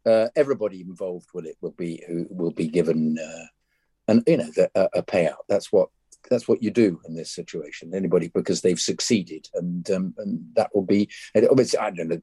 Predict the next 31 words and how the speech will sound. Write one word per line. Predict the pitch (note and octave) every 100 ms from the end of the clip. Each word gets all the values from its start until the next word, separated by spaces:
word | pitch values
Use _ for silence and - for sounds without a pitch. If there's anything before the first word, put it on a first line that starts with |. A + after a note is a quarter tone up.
| F#2+
the, | E2 F#2 - -
the | G2
degree | E2+ F#2 G2 G#2+
of | F2
speculation | - - F2 F#2 F2+ F2 -
as | -
to | -
what | E2 D#2
the |
money | E2 D#2+ D2
will | D#2
be. | F2+
You | D#2 E2+
can | -
be | E2+
sure | E2+ - F#2 -
that | -
there | D2+
will | D2+ D2+
be | D#2 D2+ _ _ -
small | G#2 F#2+
percentages | F2 - - E2 - - C#2+
handed | - D#2 D2+
out. | C#2+ D2 - - - -
It'll | A#2
be | C3
interesting | A#2+ - G2
to |
see | - -
what | A2 A2+ - -
their, | G#2 F#2